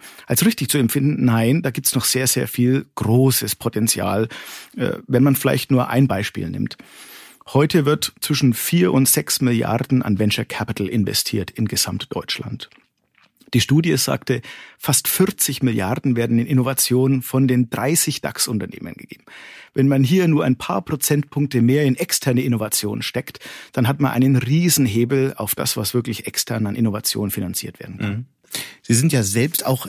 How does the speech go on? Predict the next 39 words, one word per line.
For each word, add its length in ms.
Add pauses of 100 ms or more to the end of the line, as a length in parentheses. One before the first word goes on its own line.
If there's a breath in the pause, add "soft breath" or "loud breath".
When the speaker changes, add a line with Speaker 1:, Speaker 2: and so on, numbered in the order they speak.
Speaker 2:
Investor, 580
also 300
Venture 240
Capital 440
Investor, 500
wenn 80
man 160
so 160
will. 160 (500 loud breath)
Ähm, 280 (360)
wa-, 360 (160)
was 360
wollen 200
Sie 100
eigentlich 240
mit 100
dieser 200
Studie 300
bezwecken? 640 (1300 loud breath)
Speaker 1:
Ich 240
möchte 260
ganz 200
gerne, 200
dass 140
das 300 (300)
europäische 800
und 100
insbesondere 540
das 220
deutsche 400
Ökosystem 800
wirklich 400
einen 180
ganz 320
großen 340
Schritt 280
nach 120
vorne 380
kommt. 460